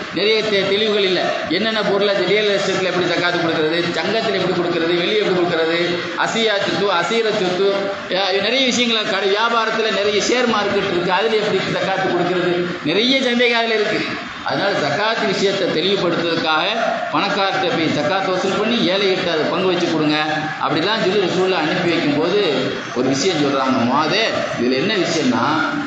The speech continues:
ரசூலுல்லாஹ் நடந்து போறாங்க, முஆது வாகனத்துல போறாரு. வாகனத்து போகக்கூடிய முஆதை ரசூலுல்லாஹ் கை பிடிச்சு அந்த வாகனத்தை த-, ஏறு,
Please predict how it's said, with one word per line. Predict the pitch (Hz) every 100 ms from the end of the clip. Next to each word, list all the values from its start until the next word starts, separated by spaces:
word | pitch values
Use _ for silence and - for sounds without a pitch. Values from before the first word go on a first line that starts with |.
| - - 110
ரசூலுல்லாஹ் | 127 180 185 175 165 160
நடந்து | 143 143 202 202
போறாங்க, | 170 160 151 131 151 196 - - - 117
முஆது | 151 190 170 190
வாகனத்துல | 151 160 180 175 165 131
போறாரு. | 135 131 107 - - - 117
வாகனத்து | 147 208 220 220 185 185
போகக்கூடிய | 190 180 175 147
முஆதை | 156 180 190 226 156
ரசூலுல்லாஹ் | 202 220 214 160
கை | 156
பிடிச்சு | 180 175 180 180
அந்த | 156 156
வாகனத்தை | 151 175 190 185 165
த-, | 151
ஏறு, | 180 165 120